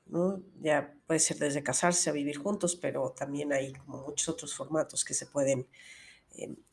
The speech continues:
manejar. Está de venta en Gandhi, en Gonville, para que los que no están en, eh, Ciudad de México, y también en digital, lo pueden bajar vía Kindle o vía simplemente a través de la aplicación de Amazon en cualquier otro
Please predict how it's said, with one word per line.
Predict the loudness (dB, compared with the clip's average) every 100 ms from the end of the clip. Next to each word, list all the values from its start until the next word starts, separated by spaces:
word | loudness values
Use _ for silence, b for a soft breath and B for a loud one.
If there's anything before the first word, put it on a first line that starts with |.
| 0
manejar. | 6 6 6 2 0 -8 _ _ -20 B B B B B B 2
Está | 6 6 6
de | 6
venta | 6 6
en | 6
Gandhi, | 10 10 10 6 2 B B B
en | 2 4 8
Gonville, | 10 10 10 8 4 -2 0
para | 2 2
que | 0
los | -2 -2 -2
que | -4
no | -4
están | -2 0
en, | 2 2 0 -2
eh, | -2 -2 0
Ciudad | 4 4
de | 4
México, | 2 0 -2 4 6 4 -2
y | -8
también | 0 0 2 4
en | 4
digital, | 2 -2 0 6 8 8 4
lo | 0
pueden | 0 0
bajar | 0 0 2
vía | 0
Kindle | 0 0 6 6 6
o | 0 2
vía | 0 2 2
simplemente | 0 -2 0 2 2
a |
través | 0 0 2
de |
la | 4 4 4 0 B B B B
aplicación | 0 4 8 10 12
de | 12
Amazon | 12 10 8 4
en |
cualquier | 4 2 2 4
otro | 4 2 2 2